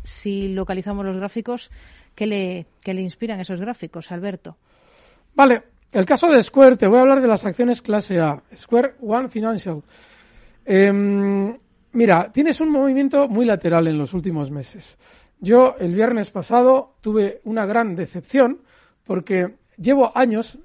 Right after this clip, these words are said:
Speaker 2: llevo siglos, no años, siglos, y todavía no he vivido cien años, pero ya siento que llevo siglos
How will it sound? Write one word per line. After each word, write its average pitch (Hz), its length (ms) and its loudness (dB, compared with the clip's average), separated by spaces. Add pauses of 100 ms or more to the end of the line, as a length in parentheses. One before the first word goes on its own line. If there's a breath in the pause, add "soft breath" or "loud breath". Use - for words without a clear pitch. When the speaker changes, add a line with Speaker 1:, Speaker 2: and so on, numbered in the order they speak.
Speaker 2:
llevo 214 280 0
siglos, 175 520 -2
no 208 160 0
años, 147 420 -8
siglos, 220 800 -2
y 175 80 -12
todavía 196 240 -2
no 190 80 -2
he 185 40 0
vivido 180 200 0
cien 196 160 -6
años, 226 240 -6
pero 180 160 -4
ya 214 140 -2
siento 247 360 -2
que 196 100 -2
llevo 196 200 0
siglos 233 500 -4